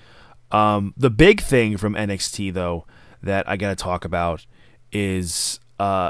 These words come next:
that Ciampa, Tommaso Ciampa and Adam Cole segment. This was wonderful to see. You see that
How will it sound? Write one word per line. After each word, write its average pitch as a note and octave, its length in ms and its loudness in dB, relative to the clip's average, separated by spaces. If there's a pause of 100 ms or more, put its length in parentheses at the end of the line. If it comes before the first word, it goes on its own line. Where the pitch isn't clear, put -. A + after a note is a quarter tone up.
that G2+ 300 -2 (280)
Ciampa, A#2+ 720 2 (380)
Tommaso B2 320 2
Ciampa A2+ 540 2
and F#2 300 -2 (360)
Adam A#2+ 280 4
Cole B2+ 460 2
segment. D2+ 580 -8 (960)
This D#3 380 6
was A#2+ 520 4 (1700)
wonderful G#2 720 -2 (100)
to F2+ 120 -10
see. - 320 -10 (960)
You A2 80 -4
see C3+ 240 2
that A2+ 340 0